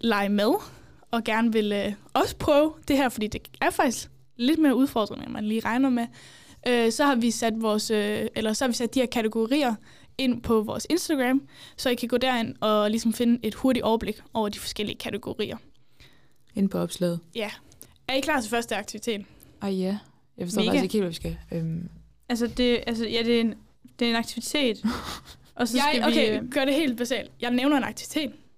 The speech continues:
Speaker 2: Ja.
Speaker 1: Så skal I, øh, hver, altså, så skal du, Laura, tage den her aktivitet og sætte den ind i højst tre af Jonsens kategorier, om en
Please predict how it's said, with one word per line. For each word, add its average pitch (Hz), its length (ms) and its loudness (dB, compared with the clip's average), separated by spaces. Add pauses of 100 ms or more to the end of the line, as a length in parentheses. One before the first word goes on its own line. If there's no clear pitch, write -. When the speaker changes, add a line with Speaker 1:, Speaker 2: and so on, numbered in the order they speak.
(120)
Speaker 2:
Ja. 196 260 -4
Speaker 1:
Så - 160 -2
skal 226 340 -4 (360)
I, 285 220 4 (600)
øh, 214 200 0 (100)
hver, 240 140 0
altså, - 280 -10 (320)
så 262 100 -4
skal 247 180 -4
du, 330 160 2
Laura, 254 400 2 (400)
tage 311 140 0
den 277 140 2
her 240 100 0
aktivitet - 560 -6 (200)
og 226 120 -4
sætte 226 300 -4
den 220 100 -8
ind 269 220 2
i 214 100 -2
højst - 680 -2 (200)
tre 285 360 -4
af 214 40 -4
Jonsens 240 500 0
kategorier, 226 600 -2 (560)
om 233 300 2 (600)
en 233 340 0